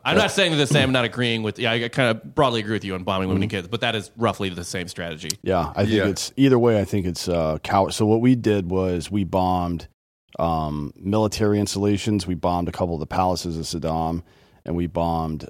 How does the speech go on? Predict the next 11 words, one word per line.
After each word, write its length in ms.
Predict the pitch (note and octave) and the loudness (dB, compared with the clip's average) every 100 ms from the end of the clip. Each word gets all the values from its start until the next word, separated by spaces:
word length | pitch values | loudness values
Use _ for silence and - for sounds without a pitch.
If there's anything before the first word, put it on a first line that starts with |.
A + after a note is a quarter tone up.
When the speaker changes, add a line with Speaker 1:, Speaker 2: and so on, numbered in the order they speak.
| - | -8
Speaker 2:
um, 480 | D#2 D2 C#2+ C2+ - _ - | -6 -6 -6 -8 -12 _ 2
<clears throat> 420 | D#3 C#3 D#2+ - _ - - | 6 4 2 -8 _ -6 -2
uh, 240 | E2+ D2+ | 0 -2
communication 680 | - G2+ E2+ - E2+ - C2+ | -2 -2 -2 -2 -4 -4 -6
towers 540 | D2+ B1+ G#1 G#1+ - - | -4 -6 -6 -12 -12 -8
mostly. 520 | D#2 C2+ - G1+ - _ - - | -6 -6 -12 -14 -18 _ -20 -6
Although, 480 | - E2+ F2 D#2+ D#2+ | 0 0 2 0 -4
you 120 | C#2+ D2+ | -6 -6
know, 320 | B1 G1+ - - | -6 -8 -12 -6
I'm 120 | F2+ | -4
sure 520 | F2+ G#2+ G2 F2 D#2+ | -2 0 2 2 -2